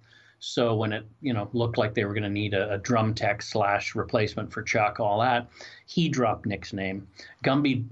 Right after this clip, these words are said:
you know, at, at, by that point was Mustaine's guitar tech. He dropped Nick's name. So, you know, Nick had some people on the inside who were, uh,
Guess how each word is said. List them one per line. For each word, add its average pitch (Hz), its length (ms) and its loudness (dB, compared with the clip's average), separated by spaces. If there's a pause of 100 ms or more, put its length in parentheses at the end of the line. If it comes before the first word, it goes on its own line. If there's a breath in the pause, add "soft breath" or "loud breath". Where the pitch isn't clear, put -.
you 135 140 0
know, 113 160 0
at, 120 220 2
at, 113 280 -4
by 110 160 2
that 104 320 0
point 107 320 -4
was 101 160 -8
Mustaine's 107 460 -2
guitar 98 320 -2
tech. 104 240 -2
He 165 340 0
dropped 113 380 2
Nick's 98 260 -2
name. 98 340 -2 (420 loud breath)
So, 120 480 2 (120)
you 160 100 2
know, 147 80 4
Nick 139 220 2
had 127 180 2
some 127 140 -8
people 127 280 2
on 113 120 2
the 117 100 2
inside 117 560 2
who 113 160 -2
were, 113 400 0
uh, 117 160 0